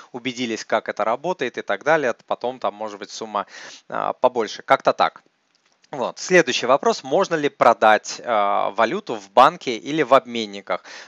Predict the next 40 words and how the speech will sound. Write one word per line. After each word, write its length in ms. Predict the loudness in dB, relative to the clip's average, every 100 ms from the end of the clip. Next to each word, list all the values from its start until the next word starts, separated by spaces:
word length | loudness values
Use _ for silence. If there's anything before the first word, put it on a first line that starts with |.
| _
Да, 260 | 6 8 8
продать 560 | 6 4 8 8 6
можно, 420 | 0 -2 2 4 4
ограничений 560 | 2 -2 -4 -6 -6
на, 140 | -6 -6
на 200 | -4 -2
такие 300 | -2 0 0
операции 600 | 2 2 0 0 -4 -4
нет. 320 | -6 -6 -4
Но 100 | -6
нужно 320 | -6 -4 -4
звонить, 680 | -2 0 2 0 -8 -8 -10
э, 120 | -4
в 480 | -2 0 0 -2 0 4
банк, 320 | 4 2 -10
нужно 280 | -14 -10 -10
звонить 480 | -4 -4 -6 -6
в 40 | -6
обменник 460 | -4 -6 -10 -10
и 40 | -12
спра-, 360 | -6 -4 -4 -8
и 160 | -10 -10
спрашивать, 640 | -4 0 0 -2 -8 -10 -16 -20 -20
что 140 | -4
я 180 | 4 6
хочу 320 | 4 -2 -6
продать 440 | -4 -2 -2 -2 0
доллары, 340 | 0 0 -2
купите 480 | -4 -8 -8 -8 -6
ли 160 | -4 -4
вы. 320 | -2 -2 -4 -10 -18 -18 -8
Мы 240 | -4 -4
до 280 | 0 0 0
эфира 560 | -6 -8 -6 -2 -2
обменники 680 | 2 0 0 -8 -8 -14 -12
и 80 | -12
банки 400 | 0 0 0 -6
обзванивали, 920 | -4 -2 -4 4 6 6 2 0 0 -2
такие 420 | -4 -4 -8 -8
нашли. 540 | -8 -8 -6 -4 -4